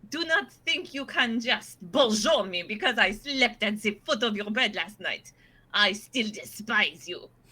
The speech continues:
Three humans at once. This is abhorrent. Your stink will linger here for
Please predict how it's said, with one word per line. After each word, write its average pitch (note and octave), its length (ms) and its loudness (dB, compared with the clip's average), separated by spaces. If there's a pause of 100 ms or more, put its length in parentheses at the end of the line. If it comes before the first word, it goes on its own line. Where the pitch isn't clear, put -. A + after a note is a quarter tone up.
(3000)
Three B3 400 0
humans G#3 420 -4
at F3 140 -10
once. F#3 280 -4
This A#3 360 -4
is E4+ 120 -4
abhorrent. A#3+ 800 0 (320)
Your G#3 120 -4
stink - 840 -8
will G#3+ 160 -4 (140)
linger A3+ 320 0
here G#3 220 -2
for F#3+ 160 -10